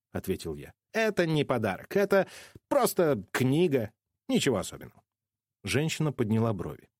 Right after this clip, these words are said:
«Пожалуйста, с вас восемьдесят пять долларов за ничего особенного». Острячка. Нужно почаще заглядывать в этот магазин.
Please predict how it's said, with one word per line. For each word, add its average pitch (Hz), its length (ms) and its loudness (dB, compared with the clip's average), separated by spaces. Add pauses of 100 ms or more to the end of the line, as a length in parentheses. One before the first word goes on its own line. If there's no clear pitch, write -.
(480)
«Пожалуйста, 95 580 -2
с - 140 -4
вас - 380 -2
восемьдесят 156 600 0
пять 151 180 0
долларов 117 640 -2
за 107 140 0
ничего 117 300 0
особенного». 76 600 -6 (500)
Острячка. - 760 -8 (460)
Нужно 160 260 2
почаще 135 460 0
заглядывать 123 520 0
в 92 40 -4
этот 85 180 -6
магазин. 87 460 -6